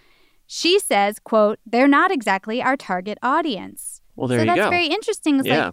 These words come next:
Speaker 1: like, so it must be younger people
Speaker 2: I would think it's mostly younger
Speaker 1: than, or
Speaker 2: people.
Speaker 1: n-, than not as much older people.
Speaker 2: Right, right.
Speaker 1: Hmm.
Speaker 2: And not board member types, you know, like,
Speaker 1: Yeah.
Speaker 2: not people who are like,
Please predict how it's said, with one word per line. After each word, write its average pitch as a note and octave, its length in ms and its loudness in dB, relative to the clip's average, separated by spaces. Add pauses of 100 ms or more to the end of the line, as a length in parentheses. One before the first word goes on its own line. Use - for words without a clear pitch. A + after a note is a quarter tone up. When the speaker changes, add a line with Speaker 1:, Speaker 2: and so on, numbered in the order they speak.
(120)
Speaker 1:
like, - 100 -16
so C#4 160 0
it A#3+ 40 -2
must C4 260 -2
be C4 60 -4
younger C4 480 0
people C#4+ 680 -2 (360)
Speaker 2:
I A#2+ 60 0
would A#2+ 140 0
think A#2+ 200 -2
it's - 140 -8
mostly C#3 320 -2
younger B2 240 2
Speaker 1:
than, A#2+ 80 0
or - 20 -2
Speaker 2:
people. A#2+ 520 2
Speaker 1:
n-, G#3 120 -10
than A#3 120 -4
not A#3 300 -2
as A3+ 140 -8
much A3 200 -8
older G#3+ 340 -6
people. - 400 -12
Speaker 2:
Right, G#2 300 0 (400)
right. F#2+ 300 -4 (160)
Speaker 1:
Hmm. G#3 420 -4 (800)
Speaker 2:
And D3 300 -2
not D#3 460 2 (580)
board C#3 300 4
member G2+ 340 -2
types, - 600 -6
you C3+ 80 0
know, C3+ 220 4
like, A#2+ 300 4
Speaker 1:
Yeah. - 80 -4
Speaker 2:
not C#3+ 220 -2
people C3 340 0
who B2 100 2
are A#2 120 4
like, G#2 300 2